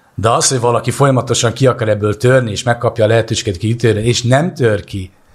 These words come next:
az, az, az nevetséges, és arra utal gyakorlatilag, hogy itt egy rendszerszerűség volt ebbe. Tehát minden karakterrel, minden történetszállal ezt az állapotot erősíteni, ezt a, ezt a, nem is tudom, ezt a spleent.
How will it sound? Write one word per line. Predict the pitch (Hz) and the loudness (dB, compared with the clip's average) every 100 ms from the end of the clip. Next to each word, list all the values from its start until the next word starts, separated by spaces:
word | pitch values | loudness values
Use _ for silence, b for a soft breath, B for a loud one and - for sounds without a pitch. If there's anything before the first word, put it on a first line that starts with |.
| b b b _ - - | b b b _ -20 -10
az, | 95 | -4
az, | 110 113 | 0 2
az | 117 117 | 2 4
nevetséges, | 131 113 - 110 107 110 | 4 2 0 0 0 2
és | 107 | 2
arra | 120 117 104 | 2 4 2
utal | 104 123 - 113 | 0 -2 2 2
gyakorlatilag, | 110 110 - 113 110 117 117 110 B B B B - | 4 0 2 0 2 2 2 0 B B B B -6
hogy | 101 | 0
itt | 107 - | 0 2
egy | 110 | 2
rendszerszerűség | 120 120 104 - 98 95 - 98 | 4 2 0 0 -2 -2 0 0
volt | 95 95 - | 0 0 0
ebbe. | 95 95 95 | -2 -4 -8
Tehát | 98 - 87 | -8 -8 -2
minden | 107 127 139 127 101 | 4 4 4 2 0
karakterrel, | - 117 107 - 98 98 98 | 0 0 0 -2 -2 0 0
minden | 117 107 87 | 2 2 -2
történetszállal | - 101 - 95 - - 95 92 92 - | -2 -2 -2 -6 -4 -2 -2 -4 -6 -2
ezt | 98 - - - b b b | -2 -2 -6 -20 b b b
az | 92 | -4
állapotot | 95 98 98 - 92 | 0 0 -2 -6 -4
erősíteni, | 98 95 95 98 - 95 92 | -4 -2 -4 -6 -6 -4 -2
ezt | - - | -2 -4
a, | 98 B B B B B - | -8 B B B B B -6
ezt | 98 | 2
a, | |
nem | 104 | 4
is | 95 | 2
tudom, | - 87 | -2 -4
ezt | 87 - | -2 -2
a | |
spleent. | - 95 85 76 76 - | -4 -4 -6 -8 -12 -16